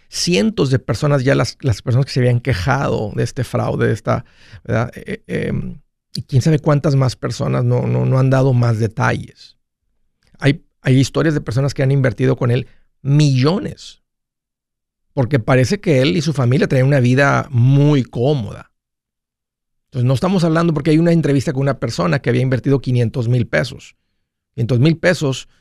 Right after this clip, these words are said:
no es suficiente para que él de, quinientos para que él traiga una vida como la traía. El tema de hoy es, más quiero que escuchen esto, porque les quiero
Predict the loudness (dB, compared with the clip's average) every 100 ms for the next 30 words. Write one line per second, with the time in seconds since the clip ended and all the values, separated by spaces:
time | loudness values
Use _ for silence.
0 | _ -4 0 2 2 2 2 0 0 -2
1 | 0 0 0 -2 -2 0 2 2 2 0
2 | 0 0 0 2 2 2 2 0 0 0
3 | 0 -2 -6 -6 -6 _ _ _ _ _
4 | _ _ _ _ _ _ _ _ -20 -20
5 | _ _ _ _ -4 0 2 2 2 4
6 | 2 2 0 0 -4 -8 -6 -2 0 0
7 | -2 -2 -2 0 0 0 -2 -6 -6 -2
8 | -2 -2 0 2 0 -2